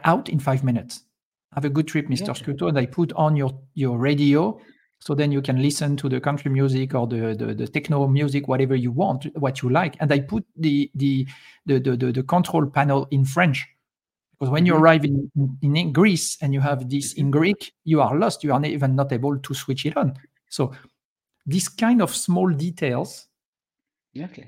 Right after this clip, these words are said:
Speaker 1: can create a good satisfaction from the customer, and sometimes either
Speaker 2: Mm-hmm.
Speaker 1: the operation, and you can record it in the, in, in, in, in the, in Wheels. You know, it's easy. "Oh,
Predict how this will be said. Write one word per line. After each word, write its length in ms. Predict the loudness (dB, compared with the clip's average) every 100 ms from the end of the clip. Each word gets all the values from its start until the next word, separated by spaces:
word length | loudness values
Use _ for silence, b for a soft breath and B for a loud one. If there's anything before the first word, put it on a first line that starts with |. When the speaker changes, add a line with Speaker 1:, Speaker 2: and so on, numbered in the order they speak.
| -6
Speaker 1:
can 220 | -2 -2
create 560 | 0 0 2 2 2
a 40 | -2
good 440 | -2 0 0 0
satisfaction 1300 | -6 -10 -8 -6 -6 -6 -6 -6 -6 -6 -4 -2 -4 -10 _ _ -20 _
from 180 | -2 0
the 80 | -2
customer, 800 | -2 -4 -4 -4 0 0 -2 -8 _ _ _ _ -8
and 100 | -6
sometimes 420 | -2 0 0 0
either 200 | 2 2
Speaker 2:
Mm-hmm. 80 | 2
Speaker 1:
the 80 | 2
operation, 540 | 0 0 2 2 0 -2
and 140 | -2 0
you 120 | 2
can 200 | 4 6
record 420 | 4 2 -2 -4 -4
it 100 | -4
in 160 | -4
the, 120 | -4 -6
in, 180 | -6 -6
in, 160 | -6 -4
in, 220 | -4 -4
in 220 | -4 -2
the, 380 | -2 -4 -6 -6
in 120 | -4
Wheels. 380 | 0 0 0 -4
You 80 | -2
know, 140 | -2
it's 140 | -2 -2
easy. 200 | -2 -2 -4 -2
"Oh, 360 | 0 0 -2